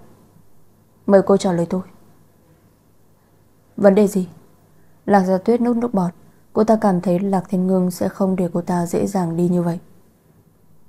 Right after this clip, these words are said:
"Thứ nhất, cô nói Chu Tử Vũ xông vào phòng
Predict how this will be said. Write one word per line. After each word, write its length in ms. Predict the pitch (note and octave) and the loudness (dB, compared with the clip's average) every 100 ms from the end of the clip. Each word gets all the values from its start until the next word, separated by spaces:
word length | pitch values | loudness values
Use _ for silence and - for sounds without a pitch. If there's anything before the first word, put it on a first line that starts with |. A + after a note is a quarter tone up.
| - _ _ - - - - _ - | -20 _ _ -20 -20 -20 -20 _ 2
"Thứ 60 | |
nhất, 220 | F#3+ G#3+ G#3+ - - - _ _ _ _ _ _ _ _ _ _ _ _ _ _ - - - - - | 2 2 -2 -18 -20 -20 _ _ _ _ _ _ _ _ _ _ _ _ _ _ -20 -20 -20 -8 2
cô 120 | A#3+ | 4
nói 200 | G#3 G3+ | 6 4
Chu 140 | A3+ | 2
Tử 140 | G#3+ F#3+ | 2 2
Vũ 260 | F3 F3 | 4 2
xông 200 | A3 G3+ | 2 0
vào 140 | F#3 E3+ | 2 0
phòng 300 | - E3+ | 0 -2